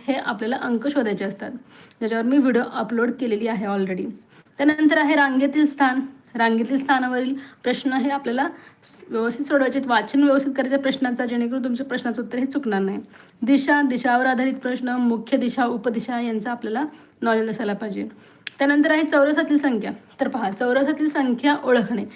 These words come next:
हा थोडासा अवघड पार्ट आहे, यासाठी तुम्हाला वर्गसंख्या, घनसंख्या, संख्यावरील क्रिया हे सगळ्या प्रकारे आपल्याला, अ, चांगल्या आले पाहिजेत, जेणेकरून तुम्हाला ही संख्या ओळखणं अगदी सोपं जाणार आहे.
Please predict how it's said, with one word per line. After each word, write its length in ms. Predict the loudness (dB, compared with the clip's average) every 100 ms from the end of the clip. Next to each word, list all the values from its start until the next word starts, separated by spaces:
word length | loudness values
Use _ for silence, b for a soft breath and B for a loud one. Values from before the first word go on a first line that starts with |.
| B B
हा 180 | 0 0 4
थोडासा 500 | 2 2 0 -2 -4 -8 B _
अवघड 400 | 2 4 4 4
पार्ट 340 | 4 2 2 0
आहे, 240 | -2 -2 -6 B B -4
यासाठी 280 | 0 0
तुम्हाला 360 | 2 4 4 2
वर्गसंख्या, 760 | 2 2 2 2 2 0 0 0
घनसंख्या, 800 | 0 -2 -2 -2 -2 -2 -2 -2
संख्यावरील 680 | -2 -2 0 0 2 0 2
क्रिया 340 | 2 4 4
हे 160 | 2 -2
सगळ्या 340 | -2 0 0
प्रकारे 340 | 0 -2 -2 0
आपल्याला, 380 | -2 -2 -2 -4 B B B B -12 -2
अ, 260 | 0 0 0
चांगल्या 340 | 0 2 2 2
आले 240 | 2 2
पाहिजेत, 380 | 4 2 2 0
जेणेकरून 500 | 0 0 0 0 0
तुम्हाला 200 | 0 2
ही 60 |
संख्या 360 | 2 2 2 2
ओळखणं 260 | 2 2 0
अगदी 180 | 0
सोपं 320 | 0 -2 0 -2
जाणार 260 | 0 0
आहे. 400 | -2 -6 -14 -20